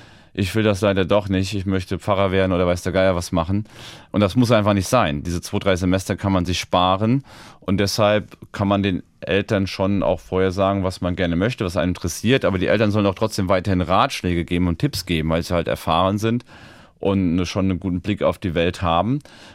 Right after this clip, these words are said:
Das ist auch wichtig, also da im Gespräch bleiben auf jeden Fall, aber trotzdem muss man auch ein bisschen seinen eigenen Weg dann gehen, das dann einfach machen und das bedarf halt auch Mut.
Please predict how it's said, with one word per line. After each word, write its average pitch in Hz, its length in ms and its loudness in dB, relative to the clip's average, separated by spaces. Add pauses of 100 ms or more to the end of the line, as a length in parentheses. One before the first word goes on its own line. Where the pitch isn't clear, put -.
(120)
Das 98 200 0
ist - 200 -2
auch 95 240 2
wichtig, 101 560 -2
also 85 220 -2
da 87 140 -4
im 82 200 -2
Gespräch 90 400 -2
bleiben 98 300 2
auf - 180 -2
jeden 87 160 0
Fall, 95 440 2
aber 90 200 0
trotzdem 90 380 -2
muss 87 180 -2
man 82 140 0
auch - 20 0
ein 82 80 -2
bisschen 82 300 -4
seinen 82 200 -2
eigenen 85 380 0
Weg 78 240 -4
dann 98 240 2
gehen, 101 320 4
das 82 140 -4
dann 92 100 -2
einfach 90 260 0
machen 95 280 0
und 80 100 -2
das 82 160 -4
bedarf 90 420 -2
halt 92 240 -2
auch 73 200 -2
Mut. 107 440 0